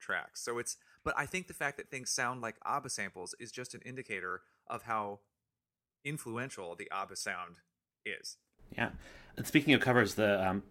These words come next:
Speaker 2: so Erasure did a whole E P called abba-esque. Um,
Speaker 1: Yes.
Speaker 2: but, and the version of this that I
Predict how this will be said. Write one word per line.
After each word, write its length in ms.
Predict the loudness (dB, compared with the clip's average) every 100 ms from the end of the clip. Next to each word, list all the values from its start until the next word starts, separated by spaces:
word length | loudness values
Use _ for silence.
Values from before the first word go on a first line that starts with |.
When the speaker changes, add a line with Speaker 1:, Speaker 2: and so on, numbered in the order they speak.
| -14
Speaker 2:
so 220 | -2 -2 2
Erasure 540 | 6 8 8 6 6
did 160 | 6 0
a 80 | 0
whole 500 | 0 2 2 0 -2
E 120 | -4
P 460 | -2 0 2 0 -4 -14
called 200 | -2 0
abba-esque. 600 | 2 2 2 0 0 -6 -10 -12 -16 -16 -10 4
Um, 0 |
Speaker 1:
Yes. 380 | 8 8 6 0 -8 -12
Speaker 2:
but, 160 | -2 2
and 160 | 4 4
the 60 |
version 460 | 6 6 8 6 4 -4 -20 -20 -20 -4 2
of 180 | 4
this 160 | 4 2
that 140 | 0 6
I 460 | 8 8 4 -2